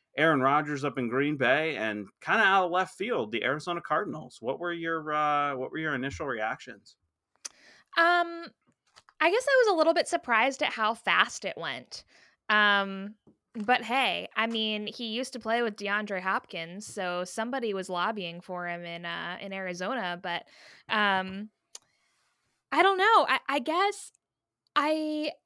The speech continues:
Speaker 2: part of me feels like I didn't really have enough time to process the whole thing because, like I said, it just happened so fast. But you know what? We talked about salary caps yesterday,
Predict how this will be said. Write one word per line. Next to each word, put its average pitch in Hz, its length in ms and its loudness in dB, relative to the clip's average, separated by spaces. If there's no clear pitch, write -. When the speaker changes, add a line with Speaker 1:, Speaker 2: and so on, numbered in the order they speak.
Speaker 2:
part 330 200 2
of 480 80 -2
me 571 80 2
feels 381 200 2
like 381 140 2
I 311 80 0
didn't 277 180 -6
really 285 200 2
have 226 220 -2
enough 240 180 -2
time 233 240 -2
to 202 80 -4
process - 880 -8
the 220 80 0
whole 202 220 -2
thing 185 360 -8
because, 226 420 -4
like 226 220 0
I 247 60 -2
said, 269 200 -2
it 202 100 -8
just 220 180 -10
happened 214 340 -4
so 208 300 -4
fast. 185 560 0
But 214 160 0
you 226 100 -4
know 262 180 0
what? 233 280 0
We 277 160 -2
talked 311 340 4
about 277 560 6
salary 254 540 4
caps 233 400 -4
yesterday, 190 840 -4